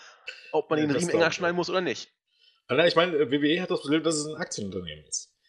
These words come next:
Speaker 2: Normalerweise k-, kriegst du so eine Firma nicht pleite, weil, äh, so, für sowas immer eine Nische da ist, ne? Aber natürlich ein Aktienunternehmen hat natürlich das Problem, dass, dass es auch, äh, relativ schnell bergab gehen kann, so wie es auch relativ schnell bergauf gehen kann, muss man sagen.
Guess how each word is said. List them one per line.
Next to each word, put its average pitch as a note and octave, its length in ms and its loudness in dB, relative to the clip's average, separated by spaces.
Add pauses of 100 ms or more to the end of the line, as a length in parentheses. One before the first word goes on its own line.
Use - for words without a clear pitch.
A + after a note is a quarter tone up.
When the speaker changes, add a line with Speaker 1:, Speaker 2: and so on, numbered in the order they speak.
(160)
Speaker 2:
Normalerweise E3+ 600 6
k-, C3+ 200 -6
kriegst A#2 260 -8
du A#2+ 80 -4
so G#2 60 -6
eine G#2 100 -4
Firma F#2+ 220 -4
nicht F2+ 160 -14
pleite, - 340 -14 (320)
weil, C#3 360 4
äh, C#3 40 -6
so, C3+ 180 -4
für - 180 -8
sowas E3 260 2
immer F3+ 420 4
eine B2 140 -12
Nische G#2+ 340 -8
da E2 220 -12
ist, - 240 -12
ne? D3 220 -6
Aber C3+ 160 -4
natürlich C3 260 -8
ein G2+ 60 -12
Aktienunternehmen D3+ 640 -4
hat C3 120 -4
natürlich C3+ 320 -6
das A#2 160 -14
Problem, G#2 420 0
dass, C3 260 0
dass G#2+ 160 -4
es G#2 100 -2
auch, G#2+ 300 -4
äh, G#2 40 -4
relativ G#2 480 -2
schnell A2+ 200 6
bergab C3+ 320 -2
gehen A#2 160 2
kann, F2 260 -10
so G#2+ 440 4
wie D3 40 4
es D#3 120 2
auch C#3 180 2
relativ D3+ 260 4
schnell D#3 160 0
bergauf F3 340 4
gehen A2 180 -2
kann, F2+ 180 -10
muss F2 140 -14
man F2 100 -16
sagen. D#2 260 -18